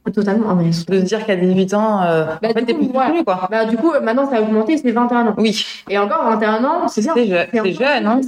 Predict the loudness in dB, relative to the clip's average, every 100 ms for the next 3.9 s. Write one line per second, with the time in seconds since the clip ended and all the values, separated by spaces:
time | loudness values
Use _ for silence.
0 | 0 0 0 0 -2 -4 -16 _ _ -4
1 | 0 0 0 0 0 0 0 -2 -4 -2
2 | 0 0 0 0 0 0 0 0 0 0
3 | 0 0 0 0 -2 -2 0 0 -2